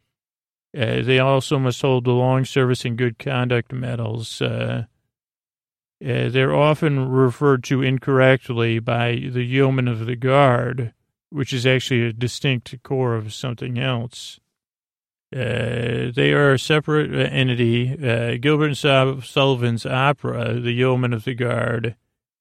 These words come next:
is set in the six-, sixteenth century, uh, before the two corps were split apart and concerns what are today the yeoman warders.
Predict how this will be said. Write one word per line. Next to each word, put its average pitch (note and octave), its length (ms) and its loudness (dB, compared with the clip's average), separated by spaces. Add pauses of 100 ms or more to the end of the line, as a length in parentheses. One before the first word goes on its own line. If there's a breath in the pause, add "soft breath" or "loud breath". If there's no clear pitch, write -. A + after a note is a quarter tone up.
(140)
is C3+ 140 -4
set D#3 140 2
in C#3+ 80 -2
the A#2 60 -2
six-, - 320 -6
sixteenth D3 720 -4
century, A#2+ 800 -4 (640)
uh, B2+ 120 0
before E3 420 -2
the D3 100 4
two D3 220 -4
corps C#3+ 300 2
were B2+ 100 2
split C3+ 300 -2
apart B2+ 380 2
and B2 140 -2
concerns C3 520 0
what B2+ 100 2
are A#2 60 -2
today B2+ 440 2
the A#2+ 140 -2
yeoman A#2 520 -2
warders. A#2+ 840 0